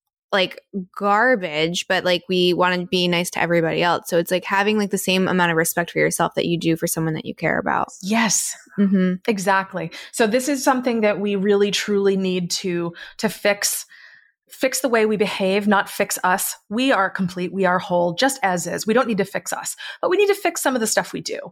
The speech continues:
Speaker 2: Get away from these bad habits that have led to us being self-loathing and being distracted and being all these things that are just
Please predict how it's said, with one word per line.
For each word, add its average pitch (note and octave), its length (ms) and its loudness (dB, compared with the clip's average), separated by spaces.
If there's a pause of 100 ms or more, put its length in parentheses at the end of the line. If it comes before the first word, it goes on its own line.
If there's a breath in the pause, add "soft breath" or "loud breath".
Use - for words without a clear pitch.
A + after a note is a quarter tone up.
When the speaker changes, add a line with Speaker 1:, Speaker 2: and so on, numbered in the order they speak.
(420 loud breath)
Speaker 2:
Get F4+ 120 2
away C#4+ 220 4
from B3+ 160 -2
these G#3 180 2
bad F3+ 280 2
habits F3 480 0
that F#3+ 80 0
have F3+ 180 0
led G3+ 260 4
to G3 200 0
us F3+ 220 0 (280 loud breath)
being G#3 220 2
self-loathing F3 680 0
and F3+ 100 4
being F#3+ 200 4
distracted F3+ 560 0
and F#3 100 2
being G#3 180 2
all F#3+ 140 4
these F3 260 -4
things G#3 260 0
that F3+ 100 2
are F3 80 0
just F#3+ 200 -6